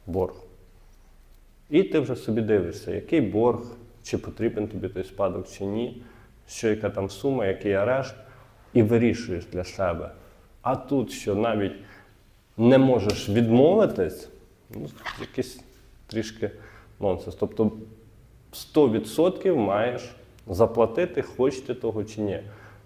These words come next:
А який там борг, може там будуть якісь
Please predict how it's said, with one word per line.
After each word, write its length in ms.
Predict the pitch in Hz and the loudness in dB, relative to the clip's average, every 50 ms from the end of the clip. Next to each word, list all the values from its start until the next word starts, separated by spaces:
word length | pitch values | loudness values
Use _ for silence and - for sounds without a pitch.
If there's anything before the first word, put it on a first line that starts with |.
| - - - | -20 -10 -4
А 220 | 104 101 98 95 | -2 0 0 2
який 380 | 98 101 110 107 - - 131 120 | 2 0 0 -2 0 0 0 0
там 300 | - - 113 113 110 104 | 0 0 0 0 0 2
борг, 360 | 123 147 165 156 107 - - | 4 4 4 4 2 -2 -2
може 280 | 107 107 107 107 107 101 | -2 0 0 0 0 -2
там 320 | - - 107 101 101 95 | 0 0 0 0 0 -2
будуть 380 | 95 98 98 107 101 95 - 104 | -4 -6 -4 -6 -6 -6 -8 -10
якісь 320 | 90 - 104 98 - | -10 -8 -8 -8 -8